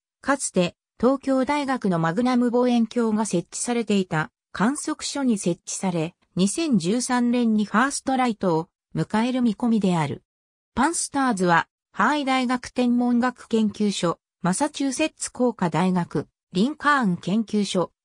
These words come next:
マウイハイパフォーマンスコンピューティングセンター、サイエンスアプリケーションズインターナショナルコーポレーションの共同計画である。望遠鏡の建設は、アメリカ空軍より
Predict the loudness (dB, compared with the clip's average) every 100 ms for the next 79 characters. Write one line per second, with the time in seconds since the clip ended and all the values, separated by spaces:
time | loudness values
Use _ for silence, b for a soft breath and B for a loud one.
0 | -2 0 2 0 -2 -2 0 -2 0 0
1 | 2 2 0 -2 -2 -2 -2 -2 -2 -2
2 | 0 0 0 0 -2 0 0 0 -4 _
3 | _ -4 0 2 0 -2 -2 -2 -2 -4
4 | -4 -2 -2 -2 -4 -4 -2 -2 0 -2
5 | 0 0 2 0 0 0 0 -2 0 -2
6 | 0 0 2 2 2 0 0 0 -4 _
7 | _ -2 -2 0 -4 0 0 0 -2 -4
8 | -2 0 -2 -4 -10 _ _ _ -2 2
9 | 2 2 -2 -2 -2 0 -4 -4 -4 -2
10 | -4 -2 -2 -2 -6 _ 0 2 2 0
11 | -2 -2 0 0 2 2 2 0 -4